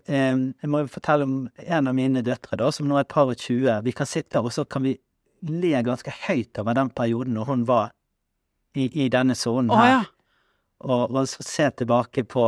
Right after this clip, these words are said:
Speaker 1: eh, som en sånn, eh, vi kalte henne egentlig for en liten kruttønne.
Speaker 2: Ja.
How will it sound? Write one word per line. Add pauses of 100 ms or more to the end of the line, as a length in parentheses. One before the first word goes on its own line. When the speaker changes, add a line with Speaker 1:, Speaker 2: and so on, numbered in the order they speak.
Speaker 1:
eh,
som (160)
en
sånn, (720)
eh, (160)
vi
kalte
henne
egentlig
for
en
liten
kruttønne. (100)
Speaker 2:
Ja.